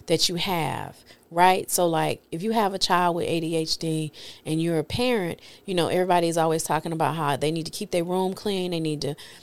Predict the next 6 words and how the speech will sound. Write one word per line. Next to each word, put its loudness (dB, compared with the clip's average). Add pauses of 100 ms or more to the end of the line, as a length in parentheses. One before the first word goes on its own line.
(280)
um, 0 (200)
be 2
mannerable 2
at 2
all 4
times. -2